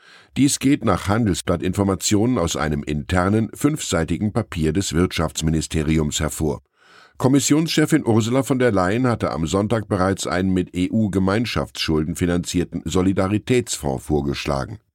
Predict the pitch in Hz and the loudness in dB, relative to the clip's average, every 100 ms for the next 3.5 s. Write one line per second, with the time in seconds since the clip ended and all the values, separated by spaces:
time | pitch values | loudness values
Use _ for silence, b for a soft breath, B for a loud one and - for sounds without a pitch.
0 | b b b b b - 98 98 131 - | b b b b b 0 0 4 2 4
1 | 127 110 71 82 101 127 107 - 120 117 | 2 2 0 0 0 0 -2 0 0 0
2 | - 113 117 117 - 73 73 95 - - | 0 2 2 2 0 -2 0 0 -2 -2
3 | 85 - 73 - - | -4 -4 -6 -6 -8